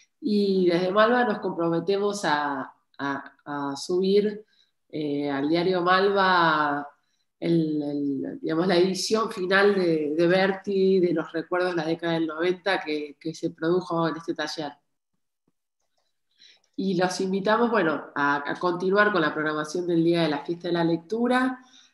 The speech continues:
Como saben, hay dos conferencias que siguen, una de Amaranta Borzuk, otra de Philippe Artier, eh, que también tiene un libro sobre, eh, con un ejercicio extraordinario.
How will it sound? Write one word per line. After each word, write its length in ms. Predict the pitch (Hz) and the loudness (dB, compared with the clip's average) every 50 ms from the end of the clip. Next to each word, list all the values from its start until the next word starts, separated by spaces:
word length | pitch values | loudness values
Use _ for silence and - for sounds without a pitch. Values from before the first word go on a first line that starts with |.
| _ _ - | _ _ -14
Como 220 | - 156 156 160 | -10 -8 -8 -8
saben, 380 | 160 - 180 180 185 185 180 175 | -6 -4 -2 0 0 0 0 0
hay 320 | 165 160 156 156 151 151 | 0 0 0 -2 -2 -2
dos 160 | 156 175 175 | -2 -4 -6
conferencias 600 | - 196 190 180 - 175 175 190 190 190 196 190 | -6 -6 -6 -4 -4 -4 -2 -2 -2 -2 -4 -6
que 140 | - 170 165 | -4 -6 -8
siguen, 520 | 170 - - 233 233 226 220 208 196 202 196 185 - _ - | -8 -4 -2 0 0 2 2 0 -2 -2 -6 -10 -16 _ -8
una 220 | 165 170 165 160 151 | -4 -2 -2 -2 -2
de 60 | 147 | -2
Amaranta 460 | 147 151 151 156 160 156 - - 151 | -4 -4 -4 -4 -4 -4 -4 -6 -6
Borzuk, 540 | 147 151 147 - - 214 214 214 214 214 - | -6 -6 -8 -8 -2 0 0 0 0 -2 -6
otra 240 | 165 165 165 165 156 | -8 -8 -6 -8 -8
de 80 | 151 | -8
Philippe 380 | - - - 156 165 170 - 151 | -10 -14 -8 -8 -8 -6 -6 -12
Artier, 560 | - - _ - 196 196 196 202 202 202 196 _ _ _ - - - _ _ _ - | -12 -12 _ -10 -4 -2 -2 -2 -2 -6 -10 _ _ _ -20 -20 -20 _ _ _ -4
eh, 200 | 170 175 180 170 | -2 -2 0 0
que 100 | 190 175 | -2 -2
también 380 | - 175 185 226 311 330 294 | -2 -2 2 4 4 4 4
tiene 180 | 240 214 208 202 | 4 0 2 2
un 100 | 185 180 | 2 2
libro 340 | 180 185 185 170 180 170 165 | 4 4 4 2 2 0 -2
sobre, 540 | - - 175 170 165 165 156 156 151 147 | -2 -2 -2 0 0 0 -2 -2 -4 -4
eh, 340 | 147 139 - 143 165 175 170 170 | -6 -8 -6 -4 -2 -2 -2 0
con 120 | 170 175 | 0 0
un 60 | 180 | 0
ejercicio 400 | 180 180 185 180 185 - 202 185 | -2 -4 -6 -10 -8 -4 -2 -2
extraordinario. 880 | 170 170 - 175 165 170 165 170 170 165 160 151 147 151 147 139 131 | -2 -2 -4 -2 0 2 2 2 2 2 0 0 -2 -4 -6 -6 -8